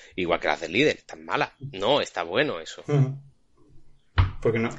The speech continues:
Speaker 1: Después tienes una inter-, un, una cosa intermedia, que es irte, o donde vamos nosotros normalmente, por ejemplo, que es a, eh, no sé, en Carrefour,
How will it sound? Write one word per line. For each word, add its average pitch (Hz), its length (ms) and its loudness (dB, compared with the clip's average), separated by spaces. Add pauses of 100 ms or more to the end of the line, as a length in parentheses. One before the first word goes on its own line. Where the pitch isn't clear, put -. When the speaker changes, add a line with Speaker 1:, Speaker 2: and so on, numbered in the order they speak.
Speaker 1:
Después 104 300 2
tienes 120 240 4
una 107 240 4
inter-, 110 220 0
un, 127 200 -2
una 123 320 6
cosa 123 280 4
intermedia, 113 680 4
que 101 220 2
es 92 80 -4
irte, 104 460 2
o 90 180 -4
donde 87 220 -4
vamos 101 180 -4
nosotros 101 320 -8
normalmente, 95 320 -8
por 98 100 -6
ejemplo, 98 240 -10
que 95 80 -8
es 90 60 -4
a, 95 200 2 (380)
eh, 95 240 2
no 95 80 -6
sé, 104 180 -4
en 104 80 -6
Carrefour, 123 540 -2